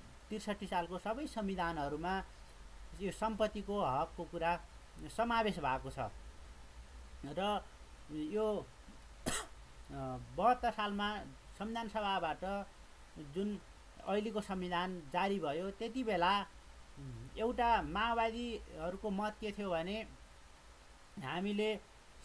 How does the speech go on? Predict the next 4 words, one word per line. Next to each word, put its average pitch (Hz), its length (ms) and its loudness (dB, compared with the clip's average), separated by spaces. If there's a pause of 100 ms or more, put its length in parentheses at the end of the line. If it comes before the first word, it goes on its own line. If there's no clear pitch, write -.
शिक्षा, 190 560 4
स्वास्थ्य, 196 1000 4 (480)
आवास, 185 760 8 (420)
अ, 143 440 -4